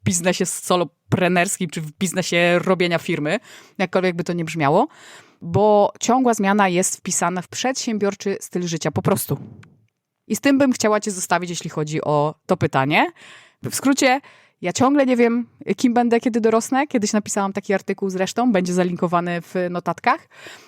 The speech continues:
I ja nie uważam, że to jest źle. Uważam, że to jest bardzo, bardzo dobre, że ciągle jestem w procesie zmiany, ponieważ ta zmiana podąża zarówno za tym, co umiem najlepiej, w czym się czuję najlepiej,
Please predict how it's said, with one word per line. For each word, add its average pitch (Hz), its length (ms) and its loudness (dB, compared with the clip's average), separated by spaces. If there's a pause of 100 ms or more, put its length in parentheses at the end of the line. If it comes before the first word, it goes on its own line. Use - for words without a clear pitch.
I 226 380 0
ja 226 100 4
nie 233 120 0
uważam, 220 280 2
że 190 60 0
to 190 100 2
jest 160 160 -2
źle. 143 280 -2 (360)
Uważam, 214 340 0
że 190 300 2 (280)
to 220 120 2
jest 196 180 -2
bardzo, 208 380 2
bardzo 190 260 -2
dobre, 185 460 2 (280)
że 202 160 -4
ciągle 247 580 4
jestem 208 340 0
w - 60 -12
procesie 190 360 -4
zmiany, 170 360 0
ponieważ 208 280 0
ta - 140 -2
zmiana 226 300 2
podąża 214 400 2
zarówno 196 460 0 (220)
za 208 160 0
tym, 175 380 -2
co 233 220 2
umiem 233 200 0
najlepiej, 196 520 0
w - 60 -16
czym 220 140 0
się 208 100 2
czuję 185 200 0
najlepiej, 175 480 2